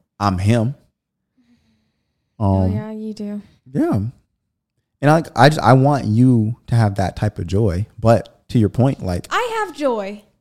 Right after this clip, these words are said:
Speaker 1: Mm, do you?
Speaker 2: You don't think I'm joyful?
Speaker 1: Actually,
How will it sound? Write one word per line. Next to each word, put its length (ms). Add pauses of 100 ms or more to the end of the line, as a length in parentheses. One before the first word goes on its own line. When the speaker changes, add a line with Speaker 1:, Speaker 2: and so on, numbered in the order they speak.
(300)
Speaker 1:
Mm, 540 (880)
do 140
you? 300 (680)
Speaker 2:
You 100
don't 120
think 200
I'm 140
joyful? 600 (1160)
Speaker 1:
Actually, 600